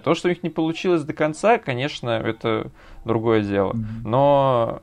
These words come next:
Speaker 1: мне достаточно хотя бы для себя, для успокоения себя понять, что люди действительно старались двигаться именно в этом направлении, а не в том, что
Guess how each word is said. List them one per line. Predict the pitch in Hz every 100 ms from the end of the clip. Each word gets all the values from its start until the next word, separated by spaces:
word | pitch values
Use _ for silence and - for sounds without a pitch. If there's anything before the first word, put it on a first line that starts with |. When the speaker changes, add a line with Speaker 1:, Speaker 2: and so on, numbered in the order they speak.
| -
Speaker 1:
мне | 131 156
достаточно | 151 - - 135
хотя | 131 131 123
бы | 113 107 104 - - -
для | 120 123
себя, | - 123 110 107 - -
для | 110 110 107
успокоения | 110 - - 131 117 117
себя | 117 123
понять, | 156 107 110 135
что | - 107 107
люди | 110 117
действительно | 104 107 - 123 107
старались | - 104 117 110
двигаться | 107 113 107 113
именно | 104
в | 101
этом | 98 95
направлении, | - 98 113 139 113
а | 101
не | 104
в |
том, | - 120
что | - 101